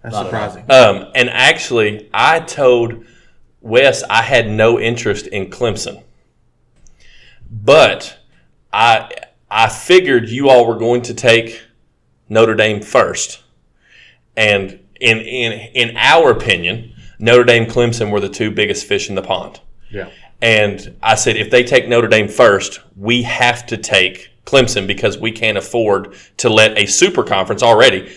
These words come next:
Speaker 3: the S E C is
Speaker 1: Yeah.
Speaker 3: a super conference, get two more, like, power teams."
Speaker 2: Right.
Speaker 1: Yeah.
Speaker 3: Uh,
Speaker 1: And, and I totally get the Clemson. I mean, the Clemson brand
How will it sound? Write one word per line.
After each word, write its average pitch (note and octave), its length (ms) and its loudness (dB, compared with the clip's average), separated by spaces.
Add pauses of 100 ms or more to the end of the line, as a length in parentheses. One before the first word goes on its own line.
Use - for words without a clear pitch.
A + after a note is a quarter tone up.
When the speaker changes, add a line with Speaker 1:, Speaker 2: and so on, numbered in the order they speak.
(140)
Speaker 3:
the A2 180 -8
S A#2+ 160 -4
E A#2+ 60 -2
C C3 560 -2
is G#2+ 100 -4
Speaker 1:
Yeah. A2 60 -4
Speaker 3:
a G#2 40 -4
super D#3 280 0
conference, F#2 460 -6 (480)
get B2 500 0 (1080)
two C#3+ 200 2
more, A2 420 4
like, - 520 -4
power G#2 260 2
teams." - 380 -8
Speaker 2:
Right. F#2+ 120 -4
Speaker 1:
Yeah. - 400 -12
Speaker 3:
Uh, G#2+ 200 -4 (180)
Speaker 1:
And, E3 300 -6 (1200)
and C#3+ 160 -2
I A#3 120 2
totally E3 520 0
get B2+ 480 -6
the A#2 340 -4
Clemson. B2+ 760 -8 (380)
I B2+ 60 -10
mean, C3+ 220 -6
the B2 80 -6
Clemson E3 560 -6
brand C3 720 -4